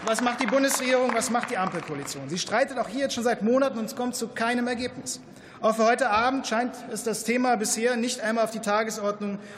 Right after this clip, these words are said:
des Koalitionsausschusses geschafft zu haben. Das ist so absurd, meine Damen und Herren, das ist dem Ernst der Lage überhaupt nicht gerecht. Der Bundeskanzler scheint hier inzwischen sogar in Opposition zu sich selbst getreten zu sein.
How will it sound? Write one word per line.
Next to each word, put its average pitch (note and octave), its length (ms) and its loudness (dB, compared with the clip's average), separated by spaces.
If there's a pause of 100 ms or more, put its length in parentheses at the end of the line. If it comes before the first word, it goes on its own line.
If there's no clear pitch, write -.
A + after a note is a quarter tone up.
(120)
des G3+ 160 -2
Koalitionsausschusses G#3 960 2
geschafft G3+ 340 -4
zu C#3+ 120 -10
haben. - 120 -16 (580)
Das G#3+ 120 2
ist G#3+ 60 0
so C4+ 60 4
absurd, G#3+ 380 2
meine F3 160 -2
Damen G3+ 240 0
und A#3 140 -2
Herren, A#3 240 2
das G3+ 120 0
ist A#3+ 260 -4
dem G3 100 0
Ernst G#3 320 -2
der F#3+ 80 2
Lage F#3+ 400 2
überhaupt G3 640 2
nicht E3 180 -6
gerecht. - 360 -6 (1500)
Der A3+ 80 4
Bundeskanzler C#4+ 680 2
scheint B3+ 220 0
hier C4+ 80 2
inzwischen C4 380 0
sogar A#3+ 200 2
in A#3+ 100 0
Opposition B3+ 680 2
zu A#3 140 -2
sich G3+ 160 0
selbst C4+ 300 0
getreten C4 360 -4
zu G#3+ 140 -6
sein. B3 400 -2